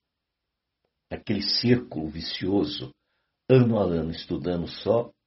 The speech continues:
as parashiotes. Não sai dali.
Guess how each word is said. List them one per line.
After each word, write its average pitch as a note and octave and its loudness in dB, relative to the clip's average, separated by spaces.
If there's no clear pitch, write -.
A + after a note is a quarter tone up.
as - -14
parashiotes. - -8
Não G2+ 0
sai G#2 0
dali. F2 -8